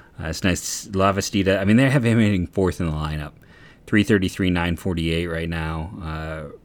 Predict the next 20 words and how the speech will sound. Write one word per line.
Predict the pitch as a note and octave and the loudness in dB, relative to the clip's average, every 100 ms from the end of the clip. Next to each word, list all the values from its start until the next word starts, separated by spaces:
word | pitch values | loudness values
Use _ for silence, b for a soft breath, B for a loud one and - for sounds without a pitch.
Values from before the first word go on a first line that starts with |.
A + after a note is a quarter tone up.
| - | -16
Ro-, | F#2 F#2 - - | -6 -6 -6 -8
Rocchio | F#2 F2 - F2+ F2 F2 | -2 -2 2 2 2 0
is | E2+ - | -4 -8
two, | - - A2+ G2+ | -4 4 4 4
Quan | - G2+ F2 F2 | 0 -2 0 0
is | E2 - | -2 -6
three, | F#2 F2 F2 | -4 -2 0
Will | E2+ E2+ | 0 -2
Brennan | D#2+ D#2+ E2 E2 | -2 -4 -2 -2
one. | D#2+ D#2+ D#2+ D#2+ B B B B B B - | -2 -2 -2 -4 B B B B B B -18
Uh, | F#2+ E2 E2 | -14 -12 -6
I | |
think | F2+ F#2 | -2 -2
it | E2 | -2
speaks | - F2 D#2+ - | -4 -4 -4 -4
to | F2 | 0
a | |
lot | E2 D#2+ | 2 2
of | D#2+ | -2
things | E2+ D#2 D#2+ D#2 | -4 -4 -4 -8